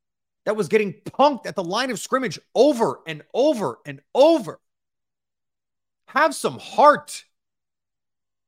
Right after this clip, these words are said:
Have some dignity, man. This was an incredibly dispiriting performance by this Packers team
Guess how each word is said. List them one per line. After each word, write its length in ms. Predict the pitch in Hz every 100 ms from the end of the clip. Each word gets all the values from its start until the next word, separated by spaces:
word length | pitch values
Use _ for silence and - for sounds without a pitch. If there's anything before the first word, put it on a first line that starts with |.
| _ _
Have 220 | _ 262 -
some 260 | 220 120 -
dignity, 460 | - 311 262 233 156
man. 460 | 131 165 254 285 - _ _ _ _ _ _ _ _ _ _ _ _ _ _ _ _ _
This 280 | 131 262 -
was 760 | 123 180 170 165 160 135 - _ _ _ _ _ _
an 100 | 165
incredibly 800 | 160 - - - 214 170 139 127
dispiriting 920 | 110 135 151 - - 156 147 135 127
performance 640 | 113 123 - 123 113 104 101
by 100 | 117
this 180 | 120 117
Packers 420 | 127 127 110 107
team 280 | 139 113